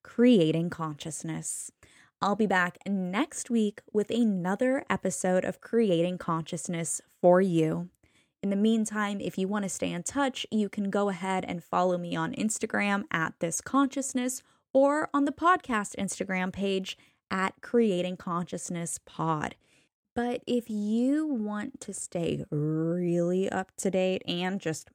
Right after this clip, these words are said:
make my day or life really, sign up for my email list. The email list hears about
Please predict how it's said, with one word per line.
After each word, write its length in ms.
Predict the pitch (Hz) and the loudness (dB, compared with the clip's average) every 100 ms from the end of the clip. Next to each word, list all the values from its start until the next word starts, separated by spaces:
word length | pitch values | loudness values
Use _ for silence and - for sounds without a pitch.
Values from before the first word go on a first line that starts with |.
| - | -6
make 440 | 180 165 170 - | -4 -2 -2 -4
my 420 | 175 156 151 147 - | -6 -4 -4 -6 -4
day 400 | - 147 151 170 | 0 0 0 -2
or 320 | 202 156 151 - | -4 -4 -4 -4
life 560 | 160 160 151 180 - - | -2 0 2 0 -2 -2
really, 600 | 160 170 190 226 254 294 _ _ _ - | 2 2 2 2 0 -2 _ _ _ -10
sign 380 | - 233 269 | -2 0 0
up 120 | 381 - | 0 -4
for 140 | 330 | -2
my 180 | 339 320 | -2 -2
email 420 | 180 254 277 160 90 | 0 2 2 0 -2
list. 500 | 107 - - - - _ - | -4 -6 -8 -12 -12 _ -6
The 160 | - 214 | -4 0
email 340 | 214 208 202 | 0 0 -2
list 360 | 190 190 - - | 0 0 -2 -8
hears 300 | 190 190 185 | -4 -4 -4
about 300 | 180 160 | -4 -4